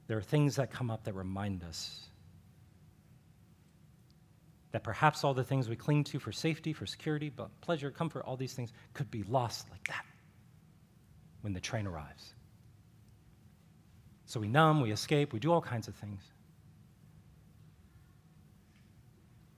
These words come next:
What Jesus is saying here is,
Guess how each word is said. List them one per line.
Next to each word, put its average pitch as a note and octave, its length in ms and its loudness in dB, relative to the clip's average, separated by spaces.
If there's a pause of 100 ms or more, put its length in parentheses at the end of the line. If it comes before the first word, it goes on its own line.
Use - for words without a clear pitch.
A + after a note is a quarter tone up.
(1700)
What A#2 120 -4
Jesus D#3 280 2
is D3 80 -2
saying A#2+ 280 2
here G#2+ 240 0
is, G2+ 260 -6